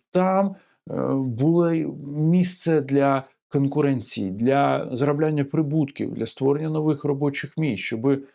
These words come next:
ну, було дихання, було життя в цій системі, а не просто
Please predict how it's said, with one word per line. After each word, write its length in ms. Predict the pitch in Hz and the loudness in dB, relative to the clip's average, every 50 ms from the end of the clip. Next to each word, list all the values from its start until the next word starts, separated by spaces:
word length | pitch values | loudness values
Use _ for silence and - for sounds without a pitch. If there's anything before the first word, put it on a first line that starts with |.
| _ _ _ _ | _ _ _ _
ну, 680 | - - - 135 139 143 135 131 151 151 143 139 135 - - - _ _ - | -8 -4 -2 0 2 2 0 0 -2 -4 -6 -6 -8 -8 -14 -20 _ _ 2
було 160 | 175 196 202 | 2 4 4
дихання, 500 | 165 160 226 220 - - 202 190 185 180 | 4 2 2 2 2 2 2 2 2 2
було 260 | 160 165 180 180 175 | 2 2 4 4 4
життя 580 | 170 143 175 180 180 - 190 185 175 170 165 165 | 4 2 0 -2 0 0 0 2 2 2 2 0
в 60 | 151 | 0
цій 180 | - - 160 143 | -2 -2 -4 -2
системі, 580 | 135 - 139 - - - 175 170 170 175 180 | -2 -2 -2 -4 -2 0 0 0 2 2 0
а 60 | 165 156 | 2 2
не 120 | 151 139 | 0 0
просто 540 | 139 - 135 143 147 139 - - 151 139 | 0 0 2 2 2 2 2 2 0 0